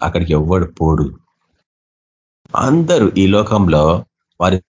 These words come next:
తలాంతులను ఎక్కడ విడిచిపెడతారు? సమాధి తోట దగ్గర విడిచిపెడతారు.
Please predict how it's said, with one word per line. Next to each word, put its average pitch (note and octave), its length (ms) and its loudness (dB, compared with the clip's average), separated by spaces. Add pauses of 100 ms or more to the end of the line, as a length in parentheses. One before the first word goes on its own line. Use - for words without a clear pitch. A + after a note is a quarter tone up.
తలాంతులను G#2+ 420 0
ఎక్కడ E2+ 220 -2
విడిచిపెడతారు? A2+ 840 0
సమాధి A#2 340 0
తోట A#2 200 -2
దగ్గర G2+ 140 2
విడిచిపెడతారు. - 680 -6